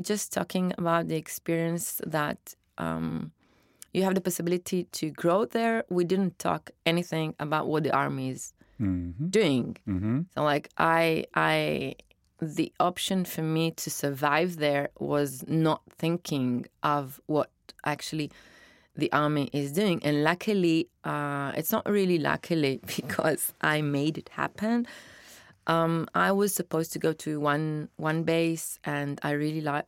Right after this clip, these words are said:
Speaker 1: didn't like it. And I had another friend that was to go to another base that she also didn't like it. So we just came visiting.
Speaker 2: Okay.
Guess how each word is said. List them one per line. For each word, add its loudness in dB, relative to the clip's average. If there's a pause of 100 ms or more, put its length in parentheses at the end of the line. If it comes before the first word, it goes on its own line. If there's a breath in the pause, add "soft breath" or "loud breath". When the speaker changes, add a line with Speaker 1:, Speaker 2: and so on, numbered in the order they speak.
Speaker 1:
didn't -2
like -2
it. -2
And -4
I -2
had -4
another -4
friend -4
that -2
was -4
to -12
go 0
to -8
another -2
base -2
that -6
she -6 (280)
also -6
didn't -6
like -2
it. -8 (460 loud breath)
So 2
we 2
just 0
came 2
visiting. -2 (220)
Speaker 2:
Okay. -6